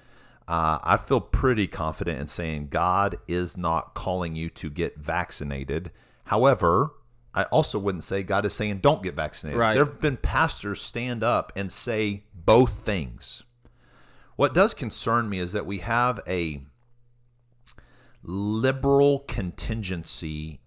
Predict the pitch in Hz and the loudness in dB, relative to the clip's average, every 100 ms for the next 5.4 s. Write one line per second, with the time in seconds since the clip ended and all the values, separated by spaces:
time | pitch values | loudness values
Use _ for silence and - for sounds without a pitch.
0 | - 95 95 90 73 - - 90 - - | -8 -4 -4 -6 -10 -20 -8 -8 -6 -6
1 | - 131 - 98 87 - 85 - - 82 | -4 -4 -4 -6 -6 -2 -4 -4 -6 -4
2 | 78 78 - 92 - - - 101 85 82 | -2 -2 -2 -4 -2 -4 -2 -2 0 -2
3 | 80 85 80 78 - 80 - 110 107 82 | -2 -4 -4 -8 -8 -12 -6 -4 -4 -6
4 | 76 - - - 67 - 69 - - 64 | -10 -10 -12 -10 -12 -10 -12 -12 -10 -10
5 | 71 113 104 | -8 -6 -6